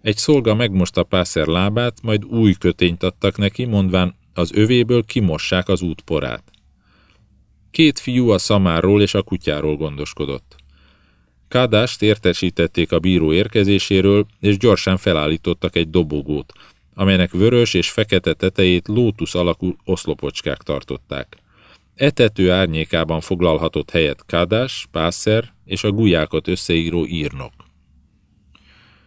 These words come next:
Dob és fuvola szó jelezte a birtok urának jöttét. Kádás hosszú bottal a jobb kezében érkezett, mögötte külön szolga hozta a saruját, a napernyőjét és a karosszékét.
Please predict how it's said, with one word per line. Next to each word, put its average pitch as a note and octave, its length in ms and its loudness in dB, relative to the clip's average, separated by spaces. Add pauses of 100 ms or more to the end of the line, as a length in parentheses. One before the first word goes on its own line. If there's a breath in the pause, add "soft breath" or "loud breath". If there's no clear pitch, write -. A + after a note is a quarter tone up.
(340 soft breath)
Dob D3+ 300 2
és C#3 180 2
fuvola G#2+ 440 2
szó F2+ 240 0
jelezte F#2 460 2
a E2 60 0
birtok G2 440 0
urának D#2 460 -2
jöttét. - 580 -8 (680 soft breath)
Kádás C#3 440 0
hosszú C#3+ 380 2
bottal G2+ 380 2
a F2+ 80 4
jobb G#2+ 220 2
kezében F#2 480 2
érkezett, F#2 680 0
mögötte A2 480 0
külön G2 360 2
szolga F2+ 360 0
hozta E2+ 380 -2
a D#2+ 40 -2
saruját, E2+ 720 0
a D#2 80 -8
napernyőjét F2+ 840 0
és G2 120 -2
a F#2 100 -2
karosszékét. - 920 -6